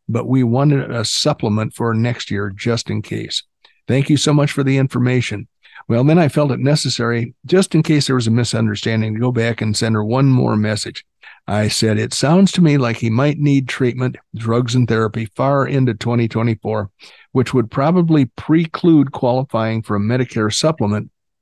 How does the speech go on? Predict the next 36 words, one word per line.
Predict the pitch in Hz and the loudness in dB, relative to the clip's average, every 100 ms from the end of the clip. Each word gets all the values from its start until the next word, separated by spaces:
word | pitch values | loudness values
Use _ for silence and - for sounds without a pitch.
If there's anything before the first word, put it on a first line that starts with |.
| - | -4
until | 120 117 135 123 | 0 2 2 2
the | 113 110 | 0 0
end | 139 131 120 | 0 2 2
of | 110 | -2
twenty | 110 113 113 | -4 -2 -2
twenty-six | 107 107 107 - 143 110 - - _ _ | -2 -2 -2 -2 -2 -2 -6 -8 _ _
in | 127 | 0
the | 117 | 2
best | 107 123 120 | 2 0 -2
case | - 110 104 | -2 -4 -4
scenario." | 107 110 127 107 104 117 _ - - - | -4 -2 -2 -4 -8 -14 _ -20 -14 -2
This | 156 - | 0 2
is | 175 | 2
basic, | 147 135 156 185 180 117 - - _ _ - | 2 -2 2 4 2 0 -6 -14 _ _ -8
but | 120 | -2
I | 127 | 2
want | 135 165 | 4 4
to | |
make | 180 156 143 | 6 4 2
sure | - 131 | 2 2
that | 120 104 | 2 -2
you | 123 | -2
have | 120 113 | -2 -4
a | |
clear | 98 - 156 147 | -6 -2 2 2
understanding. | 127 123 117 - 131 131 104 - _ - - | 2 0 -2 -2 0 0 -4 -10 _ -20 -10
In | - 127 | -2 0
order | 131 156 175 175 | 2 4 4 2
to | - | 2
buy | 123 117 123 139 | 0 0 0 2
a | 147 123 | 0 -2
Medicare | 117 117 120 123 135 123 | -4 -2 -4 -4 -4 -2
supplement, | - 151 151 113 107 110 | -2 -2 0 -2 -4 -4
one | 123 139 147 | -2 2 2
must | 131 117 113 120 | 2 0 -4 -2
disenroll | 147 147 160 160 175 175 120 131 | -2 0 0 2 4 2 0 -2